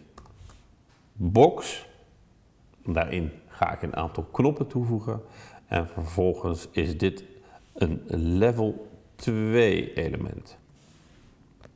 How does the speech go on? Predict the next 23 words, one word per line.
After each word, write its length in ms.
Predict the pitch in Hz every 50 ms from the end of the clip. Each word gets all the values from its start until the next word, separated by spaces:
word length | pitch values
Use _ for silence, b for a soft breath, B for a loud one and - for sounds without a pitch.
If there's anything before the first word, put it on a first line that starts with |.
| - - - - _ _ - - - - _ - - B B B B B B B B B
Als 140 | B 117 123
ik 260 | 139 131 117 113 110
dit 240 | 127 180 196 190 -
element, 720 | - 123 131 123 117 117 113 113 104 92 95 - - - - - - - - - _ - - - - _ _ _ _ _ -
nou, 160 | - - -
vervolgens 520 | - - 90 - - - 98 95 104 95 -
ga 120 | - -
ik 80 | 90 -
dit 140 | - -
element 400 | - - 82 82 82 80 82 85
even 180 | - - - -
op 100 | - -
zijn 220 | - - - -
plaats 420 | - - - - 127 123 - - -
slepen. 500 | - - 110 110 113 113 - 127 131 - - - - - - - - _ _ _ _ _ _ _ _ _ - - _ _ _ B B B B B B B B B B B B
Als 120 | B 113 110
ik 120 | 110 110
dit 140 | 151 190 190
element 600 | - 143 143 139 127 120 117 113 113 110 - - B B B B B B B -
vervolgens 640 | - - - - 113 104 120 135 131 117 110 107 98
wil 140 | 110 110 104
gaan 200 | 107 107 101 92
gebruiken 680 | - 104 98 98 120 127 131 131 113 - - 85